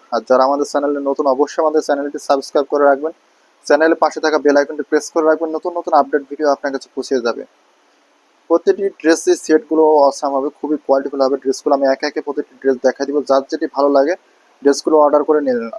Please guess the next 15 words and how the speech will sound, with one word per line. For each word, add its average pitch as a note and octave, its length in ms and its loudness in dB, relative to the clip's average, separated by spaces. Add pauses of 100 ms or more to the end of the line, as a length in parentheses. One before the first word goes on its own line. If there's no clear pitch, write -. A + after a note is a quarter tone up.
(140)
অর্ডার C#3 240 -4
করার D#3+ 200 0
প্রসেস D3+ 300 -2
হচ্ছে D3+ 180 -4
আমাদের D3 200 0
WhatsApp D3+ 360 -6
নাম্বার C#3+ 240 0
অথবা C#3+ 260 -2
Facebook C#3+ 320 -4
পেজ C#3 180 0
থেকে C#3+ 160 -2
অর্ডার C3 200 2
করে C3 180 2
নিয়ে B2 140 -4
নেবেন। A2+ 180 -8